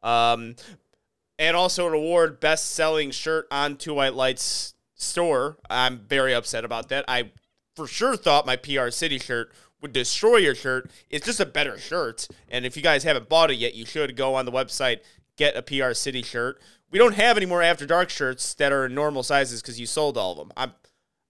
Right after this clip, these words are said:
I think part of it's because of the voice, and part of it is because you have a weird, like, niche fan base. You have a cult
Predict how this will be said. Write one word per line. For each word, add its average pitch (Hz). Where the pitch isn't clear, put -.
I 170
think 208
part 247
of 190
it's 175
because 165
of 147
the 127
voice, 135
and 117
part 151
of 131
it 131
is 131
because 120
you 139
have 151
a 135
weird, 139
like, 127
niche 135
fan 135
base. -
You 135
have 127
a 120
cult -